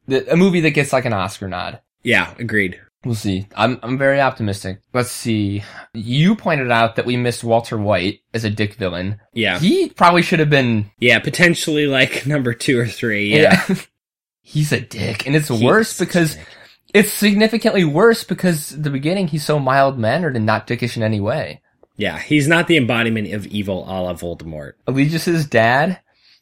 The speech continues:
Speaker 1: the first of many of his corrections to our, our recent podcasts, we,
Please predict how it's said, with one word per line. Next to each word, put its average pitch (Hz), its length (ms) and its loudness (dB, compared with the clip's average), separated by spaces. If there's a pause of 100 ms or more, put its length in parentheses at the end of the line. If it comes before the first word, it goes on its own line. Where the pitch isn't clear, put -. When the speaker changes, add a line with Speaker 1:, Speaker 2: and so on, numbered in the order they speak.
(160)
Speaker 1:
the 156 120 -4
first 151 320 0
of 135 220 -2
many 123 220 2
of 117 120 0
his 117 160 -4
corrections 107 540 -4
to - 180 -8
our, 95 280 -4
our 104 140 -4
recent 104 340 -4
podcasts, 101 600 -6 (140)
we, 151 600 -2